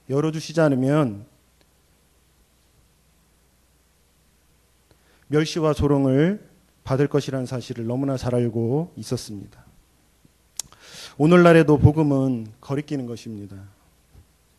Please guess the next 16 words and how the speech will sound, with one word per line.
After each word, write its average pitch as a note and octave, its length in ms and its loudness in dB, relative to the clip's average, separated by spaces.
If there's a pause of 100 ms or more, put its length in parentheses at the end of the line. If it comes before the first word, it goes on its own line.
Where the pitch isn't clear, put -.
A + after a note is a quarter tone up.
(760)
이 C#3+ 140 -2
거리낀다는, E3 1400 0 (440)
음, B2 180 -14
단어를, C#3 720 -2
그 B2 100 -8
원어를 C3 680 2
보니까요, A#2 760 -6 (560)
그 G2+ 220 -16 (340)
장애물이 E3 540 -2
된다, G#2 560 -6 (1080)
덫이 D3 340 -6
된다, C3+ 360 -4
그런 C#3+ 220 -6
뜻이 C3+ 220 -10
있더라고요. G#2+ 600 -16 (320)
예. F#2 120 -18